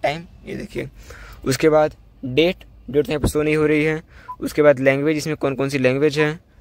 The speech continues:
ठीक है, उसको हमने चेक किया। अब फिर पीछे आ गए। इसके बाद ये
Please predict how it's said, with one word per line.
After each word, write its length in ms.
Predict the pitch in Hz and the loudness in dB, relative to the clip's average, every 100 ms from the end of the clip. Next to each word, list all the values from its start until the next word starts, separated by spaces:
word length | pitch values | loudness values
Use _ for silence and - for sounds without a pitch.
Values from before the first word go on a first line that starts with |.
| - - | -8 -6
ठीक 160 | 156 | -2
है, 160 | 175 180 - _ - - - - | -2 -2 -10 _ -20 -20 -14 -10
उसको 180 | - | -2
हमने 140 | 151 156 | 0 0
चेक 180 | 160 - | -4 0
किया। 220 | 165 170 202 _ | 0 0 -6 _
अब 180 | - 139 | -2 -2
फिर 200 | - 143 | -4 -6
पीछे 280 | 190 277 123 | -4 -4 -2
आ 60 | 120 | -2
गए। 180 | 123 - - - - | -4 -8 -20 -20 -14
इसके 240 | 220 147 | -2 4
बाद 140 | 139 | 4
ये 100 | 139 | 4